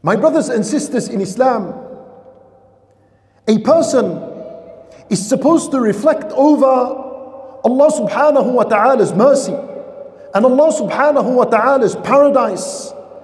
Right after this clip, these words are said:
and what He has prepared for the believers in the paradise in order, order to remain motivated and in order to remain inspired to continue to worshipping Allah Azza wa Jal at this very moment. And it is here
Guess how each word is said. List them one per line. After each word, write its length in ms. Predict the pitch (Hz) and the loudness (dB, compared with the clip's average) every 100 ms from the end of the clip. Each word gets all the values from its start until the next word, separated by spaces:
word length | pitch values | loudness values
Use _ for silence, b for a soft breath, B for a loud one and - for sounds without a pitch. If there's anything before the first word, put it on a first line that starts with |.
| B - | B -2
and 100 | 226 | 2
what 180 | 349 349 | 2 2
He 80 | 269 | 4
has 280 | 269 262 | 4 2
prepared 500 | - 220 - 320 262 | 0 -4 2 2 2
for 100 | - 226 | 0 0
the 100 | 190 | 2
believers 500 | 214 294 254 220 - | 4 4 2 -2 -2
in 160 | 190 | -2
the 80 | 202 | -2
paradise 880 | 208 302 285 220 180 147 - - - B B B B - | 2 4 4 2 -2 -6 -10 -14 -16 B B B B 0
in 140 | 240 | 4
order, 360 | 262 294 285 262 | 4 6 4 2
order 320 | 262 294 254 - | 4 4 4 2
to 100 | 208 | 2
remain 420 | 214 196 269 208 | 2 4 2 2
motivated 1120 | 202 285 220 196 202 175 165 - - - - - | 4 2 2 -2 -2 -2 -4 -6 -16 -20 -10 -2
and 120 | 208 | 0
in 120 | 214 | 0
order 360 | 214 240 247 226 | 2 2 4 2
to 160 | 190 | 2
remain 500 | 202 185 208 240 185 208 | 2 4 2 0 -2 -4
inspired 800 | 196 180 - 262 339 339 226 - - - - - - - - - - - - | -4 -4 -4 0 2 4 2 0 -10 -12 -14 -16 -18 -18 -20 -20 -20 -8 -6
to 80 | |
continue 520 | 180 220 190 285 320 247 | 0 0 2 4 4 2
to 120 | 277 | 4
worshipping 600 | 311 349 339 302 277 262 | 6 6 2 -2 -2 -2
Allah 480 | 254 254 294 226 226 | 0 2 2 2 -2
Azza 220 | 226 240 | 0 2
wa 100 | 196 | 2
Jal 240 | 233 226 | 2 -2
at 140 | - 190 | -4 -4
this 160 | - | -4
very 240 | 185 190 156 | 2 2 4
moment. 440 | 202 175 143 - - - - - - - - _ _ _ _ _ _ _ _ 160 | 0 0 -6 -12 -16 -18 -20 -20 -20 -20 -20 _ _ _ _ _ _ _ _ -6
And 120 | 196 | -4
it 120 | 175 | -4
is 100 | 147 | -4
here 300 | 190 202 | -4 -4